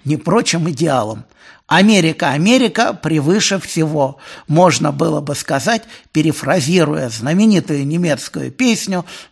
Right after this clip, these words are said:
"Deutschland, Deutschland über alles". Но теперь давайте, э, доктор Халет, задумаемся над тем, а вдруг всё-таки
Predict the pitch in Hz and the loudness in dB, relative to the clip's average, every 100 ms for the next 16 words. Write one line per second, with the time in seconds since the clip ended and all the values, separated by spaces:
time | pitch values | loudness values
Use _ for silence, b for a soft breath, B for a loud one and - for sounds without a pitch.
0 | - 131 208 156 - 165 127 131 127 220 | -6 2 4 4 0 -2 -4 -6 -2 0
1 | 247 - 247 226 185 - 165 160 151 - | 0 0 -2 -4 -6 -4 -2 0 -4 -4
2 | 104 95 - - - B B B 156 165 | -8 -8 -12 -16 -18 B B B 0 2
3 | 160 311 285 175 156 214 285 277 262 254 | 0 0 0 2 2 2 2 0 -4 -4
4 | - - - 165 _ _ 175 127 208 208 | -10 -14 -12 -12 _ _ -10 0 2 2
5 | - 196 - 202 190 190 - b b b | 0 -6 -2 0 0 -2 -8 b b b
6 | 131 262 165 269 254 240 208 - 220 226 | 0 2 4 2 2 0 -2 -4 -2 -4
7 | 214 - 160 98 101 _ _ _ _ _ | -6 -6 -6 -6 -12 _ _ _ _ _
8 | _ _ 160 165 156 165 - _ _ - | _ _ 0 2 2 -2 -12 _ _ -14
9 | 127 123 131 226 339 - - - 277 285 | -10 -2 2 4 4 2 -8 -4 2 2
10 | 277 262 262 247 | 0 -4 -4 -4